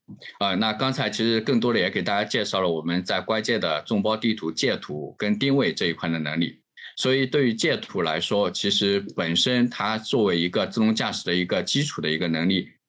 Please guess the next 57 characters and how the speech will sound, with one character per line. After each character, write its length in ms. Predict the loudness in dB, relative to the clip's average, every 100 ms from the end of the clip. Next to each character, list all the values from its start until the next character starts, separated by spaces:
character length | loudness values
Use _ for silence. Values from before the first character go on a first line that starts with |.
| _
然 140 | -2 0
后 120 | 2
我 140 | 2
们 160 | 0 0
会 160 | 0
把 180 | -2 -2
它 120 | -2
应 100 | 2
用 260 | 4 6 4
在 260 | 2 -2 -4
从 260 | -2 -2 0
自 160 | 0
主 160 | 2 0
泊 220 | 2 2
车 260 | 2 0 0
到 220 | -2 -2
城 220 | -2 -2
市 160 | 0 0
记 200 | 2 2
忆 40 |
领 200 | 2 -2
航， 240 | -4 -6 -10 _ -12 -4
那 120 | -4
通 240 | 0 2
过 120 | 2 2
这 120 | 2
样 100 | 2
的 60 |
一 40 | 2
个 100 | 0
借 200 | 0 -2
图 160 | -2
能 240 | -2 2 2
力 140 | 2
去 180 | 0 -2
推 240 | 0 0
动 340 | 2 0 0 -4
整 180 | -4 -2
个 80 | -2
行 240 | -2 0
业 160 | 0 2
的 160 | 0
一 100 | 0
个 260 | 0 0 0
众 260 | 0 0 2
包 160 | 0
高 180 | 2 2
精 120 | 2
地 140 | 2 -2
图 160 | -2
的 60 | -6
这 140 | -2
么 100 | -2
一 40 | 0
个 100 | 0
落 160 | 0
地。 280 | 0 -6